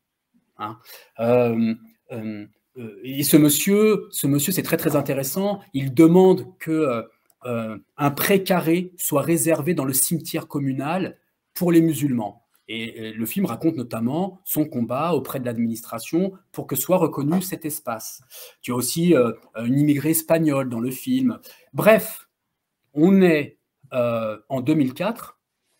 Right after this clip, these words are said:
on est avant le débat sur le devoir de mémoire, l'identité nationale qui va être mis en place en deux mille neuf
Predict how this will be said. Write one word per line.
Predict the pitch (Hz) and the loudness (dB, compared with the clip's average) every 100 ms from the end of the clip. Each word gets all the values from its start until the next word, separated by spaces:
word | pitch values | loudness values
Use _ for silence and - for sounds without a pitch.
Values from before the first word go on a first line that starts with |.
| _ _ _ | _ _ _
on | 185 214 | 2 4
est | 208 190 | 2 2
avant | 180 143 165 143 - _ _ _ _ _ | 2 0 -4 -6 -10 _ _ _ _ _
le | 135 175 | 2 2
débat | 151 185 151 160 139 - _ _ _ _ _ _ _ | 4 0 2 0 -2 -12 _ _ _ _ _ _ _
sur | - - - 202 196 - - _ | -10 -8 -6 -4 -4 -4 -12 _
le | - 139 | -4 -2
devoir | 135 196 156 170 135 | 0 0 2 0 0
de | 143 | -2
mémoire, | 139 131 131 151 196 - | -2 -2 -4 -6 -8 -10
l'identité | 135 170 175 170 - 156 | -6 -2 0 0 -4 -6
nationale | 143 - 139 143 180 | -6 -6 -6 -4 -6
qui | 143 | -6
va | 123 | -8
être | 151 | -2
mis | 165 | 0
en | 143 | 0
place | 147 160 185 - - | -4 -6 -6 -8 -4
en | 156 | 0
deux | 151 156 | 4 4
mille | 151 147 | 2 -2
neuf | 143 156 180 - | -2 -2 -4 -10